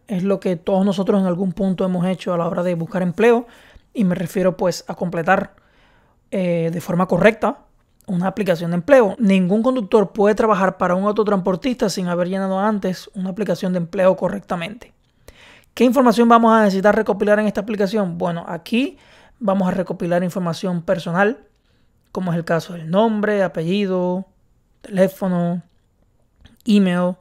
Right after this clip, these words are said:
la dirección de ese aplicante por los últimos tres años,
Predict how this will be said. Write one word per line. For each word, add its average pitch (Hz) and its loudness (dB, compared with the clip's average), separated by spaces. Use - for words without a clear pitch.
la 185 0
dirección 175 -2
de 165 0
ese 170 0
aplicante 175 -2
por 175 -2
los 160 -2
últimos 170 -4
tres 175 -4
años, 196 0